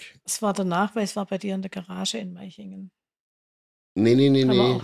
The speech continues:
Speaker 1: so.
Speaker 2: Nein, der
Speaker 1: Nee.
Speaker 2: erste Ge-, sein erster
Speaker 1: Oh,
Speaker 2: Ge-,
Speaker 1: nee. Nee.
Speaker 2: das war nach der Beerdigung.
Speaker 1: Ja.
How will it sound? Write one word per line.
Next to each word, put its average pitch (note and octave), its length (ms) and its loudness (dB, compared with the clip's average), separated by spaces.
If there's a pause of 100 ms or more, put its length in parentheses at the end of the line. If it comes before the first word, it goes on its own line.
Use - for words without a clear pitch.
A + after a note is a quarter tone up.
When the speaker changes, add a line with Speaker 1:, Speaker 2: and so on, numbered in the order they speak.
Speaker 1:
so. G2 240 -10
Speaker 2:
Nein, G#2 260 0
der G#2+ 100 2
Speaker 1:
Nee. - 60 6
Speaker 2:
erste C3 280 2
Ge-, A#2 200 -2
sein G2 180 0
erster C#3 340 0
Speaker 1:
Oh, - 40 -6
Speaker 2:
Ge-, B2+ 140 0 (160)
Speaker 1:
nee. A2 200 -10 (440)
Nee. G3+ 320 -2 (480)
Speaker 2:
das G#2+ 140 -2
war A#2+ 120 4
nach A2+ 180 4
der A2 120 -2
Beerdigung. E2+ 680 -2 (280)
Speaker 1:
Ja. E3 200 -6